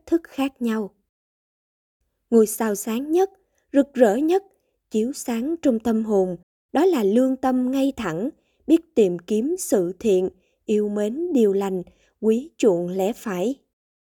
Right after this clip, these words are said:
Chẳng phải không có lý do khi cổ nhân đã nói, "Nhân chi sơ tính bản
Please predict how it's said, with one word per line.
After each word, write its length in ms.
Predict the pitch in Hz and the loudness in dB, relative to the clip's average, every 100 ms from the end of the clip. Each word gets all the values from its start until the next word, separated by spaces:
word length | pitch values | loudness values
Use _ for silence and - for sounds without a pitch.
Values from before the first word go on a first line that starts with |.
| _ _ _ _ _ - | _ _ _ _ _ 0
Chẳng 160 | 262 302 | 0 2
phải 440 | 254 202 240 311 - | -2 0 0 -2 -4
không 280 | - 240 208 | -4 -4 -2
có 160 | 233 | -2
lý 200 | 285 311 | 2 2
do 340 | 320 240 233 240 | 2 0 -2 -4
khi 180 | - | -4
cổ 220 | 311 226 240 | -2 0 0
nhân 340 | 285 254 247 | 0 0 -2
đã 160 | 208 226 | -2 -4
nói, 360 | 254 254 359 - _ _ _ _ _ | -4 -2 -2 -4 _ _ _ _ _
"Nhân 380 | 247 269 262 262 - | 2 2 2 -2 0
chi 200 | 277 269 | 0 0
sơ 480 | - 254 240 240 233 | 0 -2 -2 -2 -4
tính 440 | - 240 262 349 | -2 -2 -2 -2
bản 240 | 247 185 | -4 -4